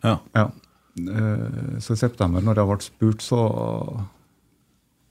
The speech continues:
Speaker 2: ja, det er jo helt fantastisk.
Speaker 1: Ja.
Speaker 2: Så da, du føler ikke deg like liten, men likevel så fører den indre dialogen, den går samme veien,
Speaker 1: Ja.
Speaker 2: men ikke i samme intense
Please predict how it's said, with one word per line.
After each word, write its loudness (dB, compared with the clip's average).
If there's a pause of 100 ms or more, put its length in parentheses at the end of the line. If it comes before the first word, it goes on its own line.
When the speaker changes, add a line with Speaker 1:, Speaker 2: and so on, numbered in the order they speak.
(220)
Speaker 2:
ja, 0
det 4
er 0
jo 2
helt 2
fantastisk. -4 (320)
Speaker 1:
Ja. 0
Speaker 2:
Så -6
da, 4
du -2
føler 2
ikke -2
deg 4
like 0
liten, 2 (680)
men 4
likevel 4
så 0 (120)
fører 4
den 4
indre 4
dialogen, 2
den 4
går 2
samme 2
veien, 4 (220)
Speaker 1:
Ja. 0 (300)
Speaker 2:
men 4
ikke 4
i 2
samme 2
intense 0